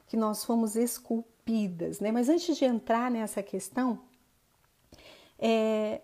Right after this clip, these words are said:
nós vamos, então, ah, trabalhar alguns conceitos. Eu vou ter que falar sobre algumas afirmações de alguns homens ao longo da história que realmente, é, se colocaram, é, de uma maneira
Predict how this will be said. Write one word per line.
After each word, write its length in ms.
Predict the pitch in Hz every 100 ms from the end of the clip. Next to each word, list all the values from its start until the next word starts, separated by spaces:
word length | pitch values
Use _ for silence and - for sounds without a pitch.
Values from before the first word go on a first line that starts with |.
| _
nós 280 | 233 247 240
vamos, 280 | 269 269 247
então, 760 | 240 - 233 240 220 190 185 202 _ _ _ _ _ _ _ -
ah, 260 | 202 196 190 190 _ _ _ 254
trabalhar 540 | 294 269 208 214 254
alguns 360 | 254 202 214 -
conceitos. 640 | 190 180 - 240 233 -
Eu 80 | 226
vou 140 | 254
ter 140 | -
que 100 | 285
falar 560 | - 214 185 226 254 233
sobre 260 | - 208 208
algumas 320 | 208 240 233
afirmações 1120 | 214 - 214 185 175 - 208 214 214 202 196 - - - -
de 120 | -
alguns 400 | 202 196 240 226
homens 500 | 202 214 233 214 190
ao 100 | 196
longo 240 | 202 208 202
da 120 | 190
história 960 | 185 - - 180 180 208 214 190 175 190 - - - _ _
que 400 | - 240 277 302
realmente, 1040 | 214 233 262 262 220 220 247 - 254 254 -
é, 280 | 214 214 208
se 220 | - 302
colocaram, 920 | 294 226 202 - 226 233 208 190 185 - - _ _
é, 360 | 196 202 202 196
de 140 | 190 262
uma 160 | 285
maneira 600 | 269 240 247 277 277 254